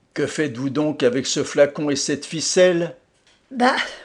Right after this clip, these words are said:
Speaker 2: j'étais enrhumée et le docteur, il m'a dit comme ça qu'il fallait que je prenne du sirop si je voulais pas avoir une bronchite.
Speaker 1: Oui, certainement a-t-il eu raison. Mais pourquoi cette ficelle et ce flacon ?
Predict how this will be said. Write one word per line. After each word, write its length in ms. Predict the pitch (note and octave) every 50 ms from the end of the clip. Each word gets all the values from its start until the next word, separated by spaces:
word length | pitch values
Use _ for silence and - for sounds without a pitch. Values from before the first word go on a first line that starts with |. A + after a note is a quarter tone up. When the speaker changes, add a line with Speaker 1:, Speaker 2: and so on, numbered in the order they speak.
| - _ _ _ _ _ _ _ _ - - - - - - _ _
Speaker 2:
j'étais 360 | - - A#3+ B3+ B3+ B3+ - C4
enrhumée 560 | C4 B3+ A#3+ B3+ C#4 C#4+ C4+ C4 C#4+ C4+ B3
et 80 | A#3+
le 80 | A#3 G#3
docteur, 460 | G#3+ B3+ B3 B3+ - - - C#4 C4
il 120 | B3+ B3 A#3+
m'a 140 | A#3+ A#3+
dit 240 | A3+ G#3 A3+ C4 B3
comme 220 | B3+ C4+ B3 A#3 G#3+
ça 280 | - - - C4+ C4
qu'il 120 | B3+ - -
fallait 320 | - B3 A#3 A#3 A#3 A#3
que 180 | A#3 - A#3+ A3
je 80 | -
prenne 420 | - - - C4 B3+ B3+ C4 C4 B3+ - - - - _
du 140 | G3 A3 A#3+
sirop 460 | A3 - - C4+ B3+ B3 B3+ C4 C4+
si 220 | C4 - B3+ A#3+ G#3+
je 80 | G#3
voulais 220 | G3+ A#3 A#3 A#3 A3
pas 220 | A#3 - B3 A#3
avoir 300 | A3+ - A#3+ A#3 A3 A#3
une 120 | A#3 A#3
bronchite. 760 | A3 A3+ A3+ A#3+ B3 B3 - - - C4 B3 B3 - - - _ _ _ _ _ _ _ _ _ _ _
Speaker 1:
Oui, 760 | - G#2 A#2 B2+ C#3+ D3+ D3+ D3+ D3 C#3+ C3+ B2+ A#2+ A2 G2+
certainement 600 | G2 - - C3+ G#2+ - - C3 B2+ C3 D3+ F3 E3+
a-t-il 360 | D3+ B2 - - D3 C3+ B2
eu 80 | B2 A2+
raison. 520 | A2 D3+ F3 E3+ E3 A#3+ A#3+ A#3+ A3+ F#3 - - - _ _ _ _ _ _ -
Mais 180 | - C#3 D3+
pourquoi 520 | D3 - - G3 G#3 - - - - B3 A#3
cette 260 | - - G3 - -
ficelle 460 | - F3+ E3 - - F#3 F#3 F3+ E3
et 60 | E3
ce 180 | D#3 - - E3+
flacon ? 580 | - - - E3 E3 E3 - E3+ E3 D#3+ E3